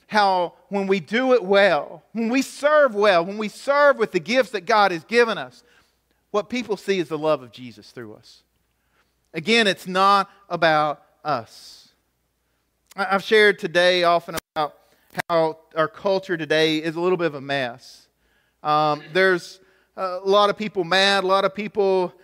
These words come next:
uh, frustrated with culture, and I understand it. It, it. It's confusing when we look out the world around us. Uh, but instead of getting mad and condemning culture,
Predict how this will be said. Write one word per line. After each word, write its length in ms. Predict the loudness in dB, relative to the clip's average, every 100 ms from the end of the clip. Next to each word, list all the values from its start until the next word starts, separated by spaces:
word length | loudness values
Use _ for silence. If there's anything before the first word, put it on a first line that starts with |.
| _ -10
uh, 260 | -4 -2 -2
frustrated 760 | _ -2 0 0 0 0 0
with 140 | -6
culture, 540 | -2 -2 -2 0 0 2
and 100 | 2
I 100 | 0
understand 540 | 2 -2 -2 -6 -4
it. 160 | -6 _ -14
It, 160 | -10
it. 380 | -6 -2 0 -2
It's 220 | -4 -8
confusing 720 | -10 -10 -6 -2 -2 -2 -4
when 100 | -6
we 100 | -6
look 240 | -4 -2 0
out 280 | 2 2 -2
the 80 |
world 420 | -2 0 2 0 -6 _ _
around 520 | -4 -2 0 -2 -4
us. 400 | -10 -16 -20 -20 _ _ _ _ _ -4
Uh, 380 | 0 0 0 -6 _
but 200 | -4 -2
instead 400 | -2 -4 -2 0
of 100 | -2
getting 260 | 0 -2 0
mad 380 | -4 -2 -2 -4
and 100 | -12
condemning 640 | -14 -2 2 2 0 -10
culture, 580 | -10 -8 -8 -10 -14 -14